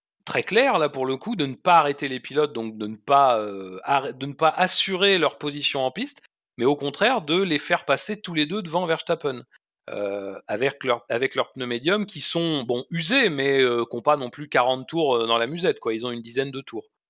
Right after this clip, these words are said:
Euh, donc, là, clairement, à la radio, on comprend que l'idée, enfin, le plan de Mercedes, le plan initial de Mercedes, c'est ça, c'était d'avoir les deux pilotes devant Verstappen,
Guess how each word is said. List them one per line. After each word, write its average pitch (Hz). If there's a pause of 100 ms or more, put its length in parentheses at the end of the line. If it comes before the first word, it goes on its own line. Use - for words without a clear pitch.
(180)
Euh, - (400)
donc, 147 (640)
là, 160
clairement, 160
à 143
la 127
radio, 135
on 117
comprend 139
que 104 (260)
l'idée, 120
enfin, 110
le 113
plan 147
de 120
Mercedes, 123
le 120
plan 120
initial 135
de 120
Mercedes, 113
c'est 156
ça, 117
c'était -
d'avoir 113
les 107
deux 143
pilotes 131
devant 120
Verstappen, 110